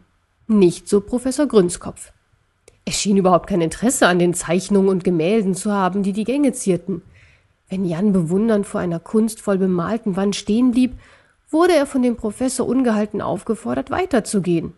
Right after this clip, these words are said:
Aber vielleicht verstand er einfach zu wenig von der Ägyptologie, sagte sich Jan. Und dann,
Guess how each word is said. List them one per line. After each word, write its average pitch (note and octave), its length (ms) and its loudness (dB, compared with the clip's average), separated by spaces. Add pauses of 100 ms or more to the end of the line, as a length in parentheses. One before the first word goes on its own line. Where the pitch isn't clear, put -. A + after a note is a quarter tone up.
(800)
Aber A#3+ 240 0
vielleicht A#3+ 380 0
verstand D4 400 0
er G#3 80 0
einfach F#3+ 280 -2
zu G3+ 200 -2
wenig A3 320 -2
von G3 220 -2
der G3+ 120 -2
Ägyptologie, A#3+ 760 0 (420)
sagte - 440 -6
sich B3 180 -4
Jan. C#3 140 -2 (1300)
Und F#3+ 220 0
dann, A3 280 -2